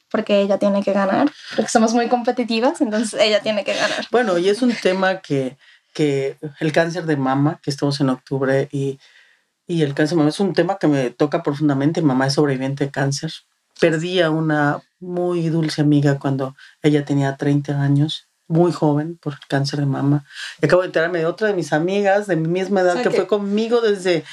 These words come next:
Speaker 2: la secundaria, que también acaba, este, lo de,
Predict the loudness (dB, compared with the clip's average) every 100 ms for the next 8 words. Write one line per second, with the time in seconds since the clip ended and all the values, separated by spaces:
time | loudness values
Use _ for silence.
0 | -18 -10 -2 0 0 -2 0 2 0 0
1 | -2 -4 -8 -2 0 0 -2 -4 -4 -2
2 | 0 -2 -4 -6 -4 -2 0 0 2 2
3 | 2